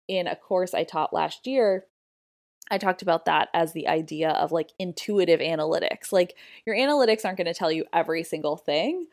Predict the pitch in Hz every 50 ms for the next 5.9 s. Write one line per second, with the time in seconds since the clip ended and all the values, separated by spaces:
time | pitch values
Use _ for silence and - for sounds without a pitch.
0 | - - - _ _ - - 180 156 - 240 320 320 233 190 185 180 175 - -
1 | - - - 185 208 202 196 190 - - 196 214 208 214 208 - - 196 185 170
2 | 156 - - 180 170 - - 170 160 160 156 156 139 - 156 156 147 160 160 -
3 | - 156 147 143 139 139 151 - - _ _ _ _ _ _ _ _ _ _ _
4 | _ _ _ _ _ - 151 156 156 147 139 139 143 156 160 151 151 151 147 160
5 | 160 160 160 - - 160 147 151 147 147 - - 147 147 143 147 160